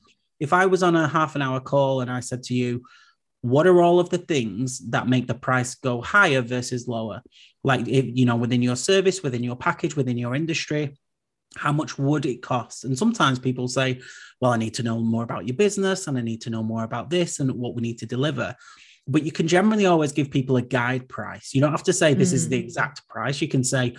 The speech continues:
Speaker 1: usually people, you know, from, you can say, "From three thousand pound for my coaching program." You can say, "People usually spend between three and five thousand pound."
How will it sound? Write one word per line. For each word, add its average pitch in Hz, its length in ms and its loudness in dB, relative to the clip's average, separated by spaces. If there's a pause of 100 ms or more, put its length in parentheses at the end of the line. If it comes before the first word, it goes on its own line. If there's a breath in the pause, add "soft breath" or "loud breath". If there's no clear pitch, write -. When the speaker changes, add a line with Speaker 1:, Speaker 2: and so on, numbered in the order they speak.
(400 loud breath)
Speaker 1:
usually 143 600 4
people, 135 640 2
you 123 120 -2
know, 117 140 -4
from, 139 640 -2
you 143 80 -6
can 135 140 0
say, 123 140 -2
"From 139 340 -4
three 139 280 -4
thousand 135 340 -2
pound 135 300 -6
for - 80 -8
my 127 120 -2
coaching 135 400 -4
program." 139 520 -2 (260 loud breath)
You 143 100 -2
can 131 160 2
say, 131 280 0
"People 139 280 -2
usually 123 400 -2
spend 123 400 -4
between 120 300 -4
three 127 360 -2
and 113 220 -10
five 127 280 0
thousand 135 340 -2
pound." 131 500 -4